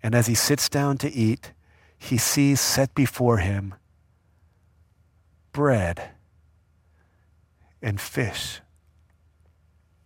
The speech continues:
And Jesus reminds Peter, "Do you remember? Okay, this time there was seven of you. You didn't have anything. I didn't need your stuff, but I made you breakfast. Do you remember that other time? You weren't in the Galilean Sea,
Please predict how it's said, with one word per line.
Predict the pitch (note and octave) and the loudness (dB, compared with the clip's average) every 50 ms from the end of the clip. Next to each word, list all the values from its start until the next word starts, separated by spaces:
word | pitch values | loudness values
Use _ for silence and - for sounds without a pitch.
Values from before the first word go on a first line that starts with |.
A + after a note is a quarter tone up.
| _ _ _ _ _ _ _ _ - - - | _ _ _ _ _ _ _ _ -20 -12 -4
And | - A2+ G#2+ | -4 -2 -2
Jesus | G2+ - - A#2+ B2 C3 - - G2+ F#2 - - - - - - _ _ - - - - - | -2 0 2 2 2 2 2 0 -2 -2 -2 -4 -4 -6 -8 -10 _ _ -20 -20 -20 -16 -8
reminds | - G#2+ G2+ G#2 G#2+ A2+ A#2 A#2 A#2 A2 - - | -4 -2 0 2 4 4 4 2 2 0 -2 -4
Peter, | - - - A#2+ A2 - G2 F2 E2 - _ _ _ _ _ _ _ - - - _ - | -4 -2 0 0 0 0 -2 -6 -6 -10 _ _ _ _ _ _ _ -20 -20 -20 _ -10
"Do | - | -6
you | C3+ D3 | -4 -2
remember? | E3+ G3 G3+ G3 A3+ A#3+ C4 - - _ _ _ _ _ _ _ _ _ _ _ | -2 -2 0 2 0 0 0 -2 -10 _ _ _ _ _ _ _ _ _ _ _
Okay, | - - - A#3+ A#3 - _ _ - - | -16 -8 -8 -8 -8 -10 _ _ -16 -10
this | D#3+ C#3+ A#3 - - | -4 0 2 2 2
time | - - E3 E3 E3 E3 | 2 2 4 4 4 6
there | F3+ | 6
was | E3 D3 C3 | 6 6 6
seven | - - - G3 F#3 E3 E3 | 6 4 4 2 2 4 4
of | D3+ B2 A2 | 2 2 4
you. | A2 A#2 A#2+ B2 - | 4 6 6 4 4
You | F#3+ F#3 G#3 | 0 -2 2
didn't | - F#3 D#3+ C3+ | 2 4 4 6
have | B2 A#2+ G#2+ - - | 4 4 2 2 0
anything. | C3 B2+ C3 C#3 A#2+ - - - F#2 E2+ D#2+ F#2 G2 - _ _ _ - - | 0 2 4 4 2 0 -2 -6 -8 -8 -8 -10 -14 -16 _ _ _ -6 0
I | - G#3 | 0 2
didn't | G3 G3+ D3 B2+ G#2+ G#2 | 2 4 2 2 2 2
need | A2 A2+ G#2+ - - | 2 2 0 0 -2
your | G2+ F#2 | -4 -4
stuff, | - - - - A2+ A2 A#2+ - - - - - - _ - | -4 -4 -2 -2 -2 -2 -2 -4 -10 -20 -20 -20 -20 _ -6
but | - D3 | -2 0
I | D3 | 0
made | D#3 D#3 D3 C3+ B2+ - - | 2 4 4 4 4 2 0
you | A#2+ G#2+ | -2 -2
breakfast. | F#2+ - G2+ F2+ E2+ E2+ - - - D#2 - - - - - - - _ _ _ _ _ _ _ _ _ _ _ - - _ - | -2 -2 -4 -4 -4 -6 -8 -12 -14 -12 -12 -12 -12 -12 -14 -16 -20 _ _ _ _ _ _ _ _ _ _ _ -20 -20 _ -8
Do | - | -4
you | - | 0
remember | A#2+ B2 C3+ C#3 C#3 | 2 4 4 6 6
that | C3+ C3 B2+ B2+ | 6 8 6 8
other | B2+ C3+ C#3+ | 6 4 4
time? | C3 - C#3 C#3+ C#3+ C#3+ | 2 2 0 0 0 0
You | B2+ B2 C#3+ | 0 0 0
weren't | E3 F3+ E3+ C#3+ - | 2 2 2 4 4
in | D3 B2+ | 4 4
the | A#2+ | 4
Galilean | G2+ A2+ A2+ A2+ A#2+ B2 A#2 A#2 A2+ A#2 A2+ G#2+ G2 F#2+ | 4 4 6 6 6 6 6 6 6 6 6 4 2 0
Sea, | - - - F3+ E3+ C#3 B2+ | -2 -2 0 0 0 0 0